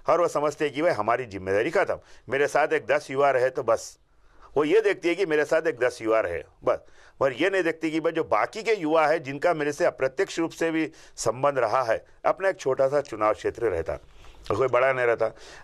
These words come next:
आप नहीं समझते कि आपको क्या इस बात का उनको ज्ञान नहीं रहता कि भाई, कहाँ पे क्या हो रहा है? आप नहीं समझते कि ये, वहाँ पे क्या चल रहा, नहीं मालूम रहता नेता को? मालूम रहता,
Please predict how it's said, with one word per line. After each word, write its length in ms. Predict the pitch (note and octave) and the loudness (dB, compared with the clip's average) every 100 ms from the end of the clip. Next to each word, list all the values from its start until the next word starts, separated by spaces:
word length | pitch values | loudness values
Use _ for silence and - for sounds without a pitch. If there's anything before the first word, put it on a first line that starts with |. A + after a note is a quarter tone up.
| A2 | 0
आप 140 | C#3+ | 0
नहीं 100 | F3+ | 0
समझते 440 | F3+ F#3 E3 F3 F3+ | 0 0 0 0 -2
कि 140 | E3+ | 0
आपको 340 | - C3+ - D#3+ | 2 2 0 -4
क्या 320 | D#3 D3 D3 | -2 2 2
इस 120 | D3+ | 2
बात 220 | C#3 C#3+ | 0 -2
का 280 | D#3 D3 C#3 | 2 4 4
उनको 280 | C3 C3+ C#3+ | 2 0 0
ज्ञान 280 | A#2 C3 D3+ | 2 2 2
नहीं 100 | D#3+ | 0
रहता 220 | D#3 D3+ | 0 0
कि 100 | D3+ | 0
भाई, 120 | D#3+ | -4
कहाँ 260 | D#3+ C3 C#3 | 0 0 0
पे 120 | D#3 | -2
क्या 180 | C#3+ C#3+ | 2 4
हो 120 | D#3 | 6
रहा 140 | E3 | 4
है? 140 | F3+ - _ - - _ _ - - - | 2 -4 _ -20 -20 _ _ -20 -10 -2
आप 160 | B2 | -2
नहीं 100 | E3 | 0
समझते 380 | F3+ F#3 F3+ G#3 | 0 2 2 0
कि 120 | - | 0
ये, 400 | F3 D3 C#3 C3+ | 0 0 0 2
वहाँ 240 | B2+ A#2+ D3 | 2 2 0
पे 100 | D3 | 0
क्या 180 | D3+ C#3+ | 0 0
चल 140 | D#3 | 2
रहा, 140 | D3 | 0
नहीं 120 | C#3 D#3 | 0 0
मालूम 240 | D#3+ E3 | 0 2
रहता 220 | D#3+ D#3+ | 0 0
नेता 280 | D3 C#3+ D#3 | -2 0 0
को? 220 | D3 G#3 _ _ _ - - - - | 0 -8 _ _ _ -20 -20 -20 -4
मालूम 280 | D3 D#3 C3 | 2 2 2
रहता, 320 | F#2 F#2 - | -2 -6 -8